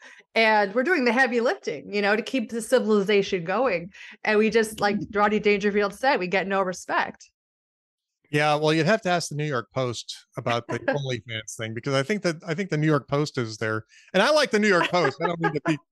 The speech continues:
Speaker 1: <laughs>
Speaker 2: I don't mean to be too, too critical, but it seems like the New York Post and the Daily Mail are like the, uh, are like the P R departments of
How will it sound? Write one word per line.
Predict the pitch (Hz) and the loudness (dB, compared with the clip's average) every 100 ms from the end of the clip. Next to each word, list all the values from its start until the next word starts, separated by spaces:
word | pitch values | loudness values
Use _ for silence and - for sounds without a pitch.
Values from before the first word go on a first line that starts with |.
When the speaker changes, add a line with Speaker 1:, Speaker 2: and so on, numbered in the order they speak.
| _ | _
Speaker 1:
<laughs> | _ - | _ -4
Speaker 2:
I | |
don't | 262 | 0
mean | 233 | 2
to | 214 | 0
be | 196 | -2
too, | - 233 208 170 _ | 0 0 0 -4 _
too | - 220 214 | -8 -6 -6
critical, | 190 185 160 160 | -2 0 2 0
but | 151 175 | 0 -2
it | 165 | -2
seems | 240 233 | -4 -2
like | 185 165 _ _ _ _ _ | -2 -2 _ _ _ _ _
the | 165 | 2
New | 160 | 4
York | 240 214 - | 4 2 2
Post | 180 202 - | 2 2 -2
and | |
the | 139 | -4
Daily | 143 175 165 | 0 0 0
Mail | 139 147 147 127 | 0 0 2 2
are | 117 | 0
like | 123 123 - | -2 -2 -4
the, | 123 127 165 | -8 -8 -8
uh, | 156 | -6
are | 170 | -2
like | 156 165 | 0 -2
the | - | -6
P | - 170 | -4 0
R | 156 156 | 2 0
departments | 117 117 - 113 | 0 -4 -4 -6
of | 127 | -6